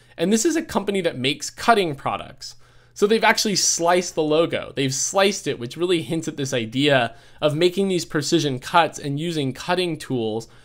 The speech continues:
which are the things that they provide as a business. So these are great examples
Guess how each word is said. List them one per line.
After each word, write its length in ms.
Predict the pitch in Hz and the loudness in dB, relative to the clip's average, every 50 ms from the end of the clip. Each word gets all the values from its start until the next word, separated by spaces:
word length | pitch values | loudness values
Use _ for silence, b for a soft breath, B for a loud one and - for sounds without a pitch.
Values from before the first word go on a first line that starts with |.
| b b b | b b b
which 160 | b 147 143 170 | b -2 2 2
are 80 | 156 | 2
the 120 | 151 139 135 | 2 2 0
things 200 | 156 156 151 143 | 0 -2 0 -2
that 140 | 147 123 | -2 -2
they 140 | 127 123 120 | -2 -4 -4
provide 540 | - 135 120 101 113 120 131 127 127 123 - | -4 -6 -4 0 2 4 4 4 4 2 0
as 180 | - 110 117 147 | -2 -6 -6 -4
a 40 | |
business. 520 | 147 196 214 214 - 104 - - - - - - - b b b b b b b | -2 0 -2 -2 -2 -8 -12 -14 -18 -20 -20 -20 -20 b b b b b b b
So 100 | - 175 | -6 -2
these 160 | 202 240 233 302 | -2 0 0 0
are 80 | 240 | 0
great 240 | 165 180 185 190 196 | 0 2 2 2 2
examples 680 | 175 156 143 135 143 135 139 - 160 156 156 143 139 | 0 -2 -2 -4 -4 -4 -2 0 0 2 2 0 -4